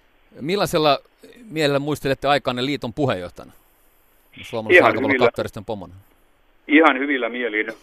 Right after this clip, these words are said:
Speaker 2: Tuota, siinä tuli aika paljon näitä, sanoisiko, järjestelmäasioita, jotka ei ehkä näkyneet sillä tavalla sitten ulospäin, mutta oli kaiken näköistä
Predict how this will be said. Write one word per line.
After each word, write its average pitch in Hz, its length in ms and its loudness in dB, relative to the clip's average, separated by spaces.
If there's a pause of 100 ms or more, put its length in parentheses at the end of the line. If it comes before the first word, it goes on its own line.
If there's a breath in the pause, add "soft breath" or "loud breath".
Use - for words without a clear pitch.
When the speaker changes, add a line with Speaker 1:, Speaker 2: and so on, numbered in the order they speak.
(240)
Speaker 2:
Tuota, 107 420 -6 (1120)
siinä 151 200 -4
tuli 131 240 -8
aika 135 180 -4
paljon 110 300 -4
näitä, 107 320 -2 (1000 soft breath)
sanoisiko, 107 640 -4
järjestelmäasioita, 95 1500 -4 (800 loud breath)
jotka 104 280 4
ei 107 140 4
ehkä 104 220 -2
näkyneet 98 540 -4
sillä 95 240 -6
tavalla 90 360 -4
sitten - 200 -6
ulospäin, 92 540 -6
mutta 90 260 -14 (720)
oli 110 160 -2
kaiken 107 320 4
näköistä 98 500 -2